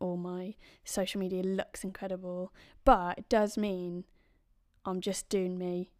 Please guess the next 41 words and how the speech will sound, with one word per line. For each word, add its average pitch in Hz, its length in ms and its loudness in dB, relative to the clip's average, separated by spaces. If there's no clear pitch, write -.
And, 185 360 -6
um, 180 400 -6
that's - 240 6
a 269 40 4
bit 247 140 8
of 233 80 -4
a - 40 -8
side 220 340 4
note, 185 220 4
but - 160 -2
this 370 300 4
will 359 220 6
happen 277 360 2
a 247 60 4
lot, 247 280 4
and 196 100 -4
I'm 196 100 -4
sorry 240 340 0
about 185 300 -6
that. 196 260 -6
I, 226 640 -2
again, 220 460 2
this 226 180 0
isn't 254 260 4
gonna 240 160 4
be 220 160 4
a 220 60 4
perfect 220 480 2
podcast, 240 580 0
and 233 180 4
that - 160 2
will 240 240 8
move 226 260 4
me 220 120 0
on 220 240 4
to 185 440 -6
the 208 100 -4
point 196 400 2
of 202 120 -10
this 185 180 -6
podcast. 185 560 -10